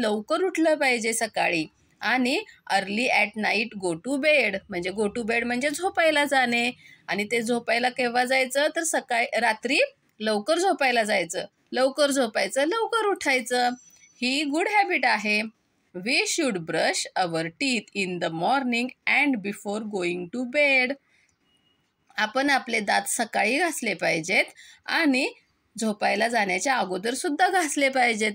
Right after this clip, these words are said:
त्याने आपण जे दिवसभर खाल्लेलं अन्न असतं, ते आपल्या दातामध्येच असतं, तर आपण जेव्हा झोप-, झोपतो, तेव्हा मग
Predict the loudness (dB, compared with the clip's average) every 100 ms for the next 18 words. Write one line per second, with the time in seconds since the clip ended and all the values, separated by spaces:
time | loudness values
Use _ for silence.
0 | 0 0 2 0 -2 -4 -6 -4 -4 -4
1 | -4 -4 -6 -4 -4 0 0 0 2 4
2 | 4 2 0 -4 -2 -2 0 0 0 2
3 | 2 2 0 0 -2 -2 -4 -4 -4 _
4 | -20 _ _ -2 0 0 -2 0 0 0
5 | 0 -2 -8 -6 -4 -4 -10 _ 0 2
6 | 0 _ _ -4 0 0 0 -2